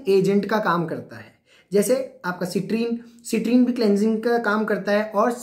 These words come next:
सेलेनाइट एक मास्टर बीड है, एक मास्टर है जो आपको क्लेंस करता है। ब्लैक टॉर्मोलिन, ब्लैक टॉर्मोलिन,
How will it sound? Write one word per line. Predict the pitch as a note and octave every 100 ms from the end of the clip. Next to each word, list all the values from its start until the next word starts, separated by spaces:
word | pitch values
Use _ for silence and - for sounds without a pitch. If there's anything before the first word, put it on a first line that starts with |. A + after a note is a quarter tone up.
| - _ _ _ _
सेलेनाइट | - G3 G3 G#3+ G#3+ G#3 - _ -
एक | F#3+
मास्टर | E3+ D3+ D#3 - G3
बीड | F3 F3
है, | D#3+ F3 F#3 - _ G3+
एक | F3+
मास्टर | E3 E3 E3 - G3+
है | F#3+ F#3+ - -
जो | E3+
आपको | G3 E3 D#3+ -
क्लेंस | G#3+ F3+ E3 D#3+
करता | - A#2 -
है। | - - - _ _ _ _
ब्लैक | F#3+ A#3+ B3
टॉर्मोलिन, | A3 G3+ F#3+ D3 A#2+ B2
ब्लैक | E3+ A#3+ C4
टॉर्मोलिन, | A3+ A3 A3 G3+ D3